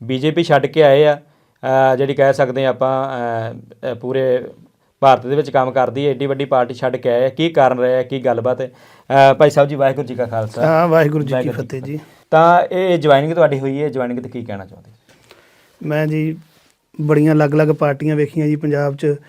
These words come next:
Speaker 2: ਸੈਂਟਰ ਦੀ ਪਾਰਟੀ ਵੀ ਚੱਲਦੀ ਪਈ ਹੈ ਜੀ, ਬੀਜੇਪੀ। ਮੈਨੂੰ ਭਾਈ ਅੰਮ੍ਰਿਤਪਾਲ ਦੀ ਸੋਚ ਨੂੰ ਵੇਖਦਿਆਂ ਹੋਇਆਂ, ਮੈਂ ਉਹਨਾਂ ਦੀ ਸੋਚ ਦੇ ਮੁਤਾਬਕ ਉਹਨਾਂ ਨੇ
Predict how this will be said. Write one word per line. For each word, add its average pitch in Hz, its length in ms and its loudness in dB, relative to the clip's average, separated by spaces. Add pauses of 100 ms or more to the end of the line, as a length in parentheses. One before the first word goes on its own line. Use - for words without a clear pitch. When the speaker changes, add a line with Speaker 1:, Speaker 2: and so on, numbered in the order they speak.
(260)
Speaker 2:
ਸੈਂਟਰ 165 340 0
ਦੀ 170 100 0
ਪਾਰਟੀ 151 380 0
ਵੀ 156 80 -2
ਚੱਲਦੀ 143 360 -2
ਪਈ 147 240 -2
ਹੈ 143 40 -4
ਜੀ, 143 260 -6 (420)
ਬੀਜੇਪੀ। 151 560 0 (520)
ਮੈਨੂੰ 156 280 2
ਭਾਈ 151 240 2
ਅੰਮ੍ਰਿਤਪਾਲ 151 500 0
ਦੀ 151 80 -2
ਸੋਚ 156 360 -2
ਨੂੰ 165 120 0
ਵੇਖਦਿਆਂ 147 340 0
ਹੋਇਆਂ, 143 280 -2
ਮੈਂ 143 220 -2 (600)
ਉਹਨਾਂ 190 280 4
ਦੀ 180 120 4
ਸੋਚ 160 380 2
ਦੇ 165 120 2
ਮੁਤਾਬਕ 156 680 2 (520)
ਉਹਨਾਂ 208 260 4
ਨੇ 156 160 4